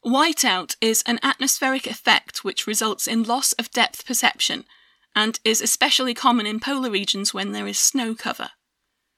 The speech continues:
Only two conditions are necessary to produce whiteout: a diffuse, shadowless illumination and a monocoloured white surface. Large unbroken expanses of snow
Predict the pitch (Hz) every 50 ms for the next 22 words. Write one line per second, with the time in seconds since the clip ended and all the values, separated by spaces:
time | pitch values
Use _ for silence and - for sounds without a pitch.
0 | _ _ _ _ _ _ _ _ _ _ _ _ 233 240 247 254 254 254 247 -
1 | 294 285 277 - _ - - 285 269 262 247 - - 185 170 175 202 - - -
2 | 214 214 214 220 220 220 220 214 202 208 202 196 190 - - - 226 220 - 208
3 | 214 214 - - - _ 202 196 196 202 - - - - - - - - - _
4 | _ _ _ _ _ _ _ _ _ _ _ - 233 202 233 226 220 - - 294
5 | 285 285 285 - - - - _ _ - - - 247 254 233 240 233 226 220 214
6 | 208 214 - - - - 226 220 214 208 196 190 190 214 220 226 226 - - -
7 | - - _ _ _ _ _ _ _ _ - 233 233 226 240 247 254 254 262 254
8 | 254 254 - - 247 233 233 226 226 - - - 202 214 202 196 - - - -
9 | 214 - - - - - - - - - - - - _ _ _ _ _ _ _
10 | _ _ _ _ _ _ _ _ _ _ _ _ _ _ _ _ _ _ _ _
11 | _ _ _ _ _ _ _ _ _ _ - 214 226 233 240 247 233 - - 254
12 | 247 247 240 226 220 214 226 - 247 220 - 214 233 - - - 226 214 202 202
13 | - 202 214 190 196 - - - - 269 254 226 202 185 185